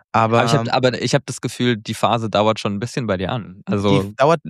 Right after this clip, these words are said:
Speaker 1: sehr lange an schon. Also ich
Speaker 2: Weil ich,
Speaker 1: würde jetzt
Speaker 2: ich
Speaker 1: sagen, es ist ungefähr eineinhalb Jahre jetzt,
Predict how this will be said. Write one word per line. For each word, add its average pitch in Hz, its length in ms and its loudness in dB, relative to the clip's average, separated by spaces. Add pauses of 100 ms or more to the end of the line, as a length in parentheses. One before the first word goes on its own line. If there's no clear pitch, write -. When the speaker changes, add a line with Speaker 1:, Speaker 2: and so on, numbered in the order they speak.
(140)
Speaker 1:
sehr 143 220 2
lange 156 260 -2
an 92 360 -8
schon. 95 340 -6
Also 117 200 -2
ich 117 60 0
Speaker 2:
Weil 120 160 2
ich, 117 40 -2
Speaker 1:
würde 147 120 2
jetzt - 60 -2
Speaker 2:
ich - 40 -8
Speaker 1:
sagen, 156 320 0
es 143 100 -8
ist 143 80 -6
ungefähr 156 480 0 (1500)
eineinhalb 135 380 0
Jahre 131 220 0
jetzt, 202 300 -6